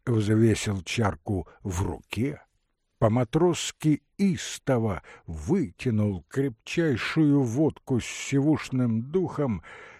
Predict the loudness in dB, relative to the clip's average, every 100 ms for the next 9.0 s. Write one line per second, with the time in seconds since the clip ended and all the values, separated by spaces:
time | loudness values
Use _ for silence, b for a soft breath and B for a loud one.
0 | B -2 2 2 2 2 4 4 0 -2
1 | 0 2 2 2 2 0 0 -6 -4 0
2 | 0 0 -2 -2 0 0 2 2 2 2
3 | 0 -2 -2 0 0 2 0 0 -8 0
4 | 0 2 0 -2 -8 B B -4 0 2
5 | 2 4 4 2 -6 -12 -14 -16 b b
6 | b b b b _ -4 2 4 4 0
7 | -4 -8 _ _ _ _ -12 -8 0 2
8 | 2 2 0 2 4 6 4 4 0 0